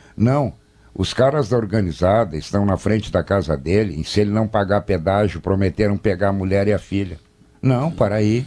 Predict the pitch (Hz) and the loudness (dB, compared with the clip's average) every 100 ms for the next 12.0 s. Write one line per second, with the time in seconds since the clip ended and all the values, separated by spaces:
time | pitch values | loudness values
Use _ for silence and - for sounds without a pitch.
0 | - - 87 92 92 - 80 78 80 82 | -6 -6 -2 0 -2 -2 -4 -4 -4 -2
1 | 80 - 80 107 107 92 90 - 78 85 | -2 -2 -2 -2 -2 -4 -4 -6 -2 -2
2 | 82 87 92 95 113 127 98 - - - | 0 -2 -2 0 0 0 -2 -6 -20 -20
3 | _ _ - - - - - 127 175 208 | _ _ -20 -20 -20 -4 2 2 4 2
4 | 160 123 120 107 101 110 98 98 90 85 | 2 2 2 0 0 0 2 2 0 2
5 | 90 117 113 - _ _ _ _ - 92 | 2 2 0 -4 _ _ _ _ -2 2
6 | 107 107 104 98 90 90 90 87 110 95 | 2 2 0 0 0 0 0 0 0 0
7 | 90 101 139 123 143 - 127 107 87 101 | -2 -4 -4 -4 -8 -4 -2 0 0 0
8 | 90 92 98 80 71 55 62 73 73 87 | 0 0 -2 -4 -6 -8 -10 -6 -4 -4
9 | 69 78 92 78 - 110 110 - _ _ | -2 0 0 0 -2 -4 -4 -14 _ _
10 | _ _ - 85 71 58 - - _ - | _ _ -6 -4 -4 -10 -16 -20 _ -16
11 | - 82 85 76 73 69 71 113 127 107 | -6 0 0 -2 -8 -14 -4 0 0 -2